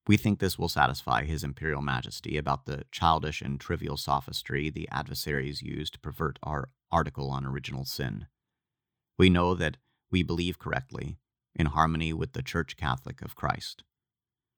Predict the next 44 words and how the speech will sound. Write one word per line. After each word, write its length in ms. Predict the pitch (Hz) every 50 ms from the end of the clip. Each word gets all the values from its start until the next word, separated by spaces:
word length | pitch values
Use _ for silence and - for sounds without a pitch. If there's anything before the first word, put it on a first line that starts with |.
| _ _ _ _
If 140 | - 107 87
the 140 | - 98 92
adversaries 640 | 90 92 - 85 - - 85 78 78 80 85 85 87
renew 240 | 82 82 87 87 85
this 160 | 85 78 -
controversy, 680 | - 80 76 69 - 67 71 64 64 - - - 85
there 180 | 85 85 80 80
will 140 | 80 82
be 380 | 78 - 82 80 78 78 76 - -
more 240 | 87 87 85 90 85
than 140 | 85 80
enough 340 | 71 69 69 62 60 65 -
of 140 | 71 76 71
us 180 | 55 - - -
to 120 | - -
reply 600 | 78 71 65 - 82 - 71 73 76 78 87 - - _ _ _ _ -
and 220 | 78 82 80 85
to 80 | - 78
defend 440 | 76 78 - - 78 73 71 71 71
the 40 | 71
truth. 360 | - - 67 - - - _ _ _ _ _ _ _ _ _ _ _ _ _ _ _ _ _ _ _ _ _ _
In 100 | 98 90
this 220 | 82 85 76 - -
case, 340 | - - 76 73 80 - 80
our 140 | 80 78
adversaries, 640 | - - 71 65 71 69 - 71 65 65 71 82 90 -
to 140 | - 82
a 40 | 78
great 240 | 76 82 78 76 65
extent, 420 | 67 65 - - - 55 67 76 -
do 80 | 82
not 200 | 82 80 78 76 -
understand 640 | 82 80 76 73 73 - - 82 82 71 67 69 64
what 140 | 67 67
they 120 | 65 69 69
are 120 | 62 67
saying. 420 | 67 - - 62 50 50 - - - _ _ _ _ _ _ _ _ _ _ -
They 100 | 92 87
often 320 | 82 92 - - 92 90
speak 360 | - - - - 90 - -
in 120 | - 80 78
a 100 | 73 -
contradictory 800 | - - - 80 78 - 80 85 85 - - - 67 62 60
way 420 | - 69 67 60 50 60 78 85